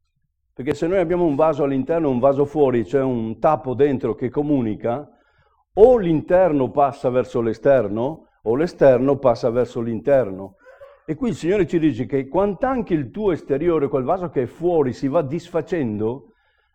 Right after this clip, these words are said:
non deve essere così per quello, per quella parte di grazia che il Signore ha messo nel tuo cuore, nell'interno della tua vita. Egli, egli ha voluto appoggiare sulla croce, sull'efficacia della croce, la,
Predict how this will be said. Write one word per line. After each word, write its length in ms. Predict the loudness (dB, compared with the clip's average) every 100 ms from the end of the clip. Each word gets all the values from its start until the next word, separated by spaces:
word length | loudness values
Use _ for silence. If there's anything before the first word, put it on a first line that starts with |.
| _ _ _ _ _
non 220 | -4 -2
deve 240 | 0 0 -2
essere 340 | -4 -4 -4
così 320 | -4 -6 -6
per 220 | -4 -6 -4
quello, 600 | -2 2 2 0 -10 _
per 140 | -10
quella 220 | -4 -2 -2
parte 640 | -2 -2 -2 -6 -8 -10
di 160 | -10 -6
grazia 460 | -4 -4 -6 -8
che 100 | -8
il 60 | -10
Signore 300 | -8 -4 -4
ha 40 |
messo 280 | -4 -6 -6
nel 200 | -6 -6
tuo 220 | -6 -6
cuore, 600 | -2 0 0 0 -4 -6 -8
nell'interno 800 | -6 -4 -6 -4 -2 -2 -4 -4
della 220 | -4 -6
tua 240 | -6 -6
vita. 500 | -4 -6 -4 -6 -8 _ _ _ _ _ _
Egli, 580 | 0 0 0 0 0 -6 _ _ _ _
egli 200 | -4 2
ha 80 | 4
voluto 380 | 4 0 2 0
appoggiare 720 | 0 -4 -2 2 4 4 0
sulla 260 | -2 -4
croce, 460 | -2 -2 0 -2 -6
sull'efficacia 640 | -8 -8 -8 -4 -2 -2 -4
della 220 | -4 -4
croce, 480 | -2 -2 -2 -4 -4
la, 180 | -4